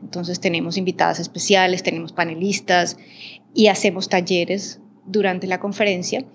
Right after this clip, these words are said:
de diferentes temas. En Chile hicimos un taller de empresarismo. El año pasado hicimos cuatro talleres, eh, cómo preparar tu resumen, cómo presentar una entrevista técnica,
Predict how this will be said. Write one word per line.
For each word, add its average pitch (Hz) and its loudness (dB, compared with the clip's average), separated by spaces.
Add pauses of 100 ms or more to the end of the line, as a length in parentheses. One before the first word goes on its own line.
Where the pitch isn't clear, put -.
(920)
de 226 6
diferentes 214 2
temas. 156 0
En 202 -2
Chile 240 2
hicimos 233 0
un 233 -2
taller 208 0
de 202 2
empresarismo. 185 -2 (1160)
El 180 0
año 190 0
pasado 202 4
hicimos 202 0
cuatro 202 2
talleres, 180 0 (500)
eh, 180 0
cómo 214 4
preparar 190 2 (100)
tu - -4
resumen, 208 0 (540)
cómo 190 4
presentar 185 2
una 175 -2
entrevista 175 -2
técnica, 175 -2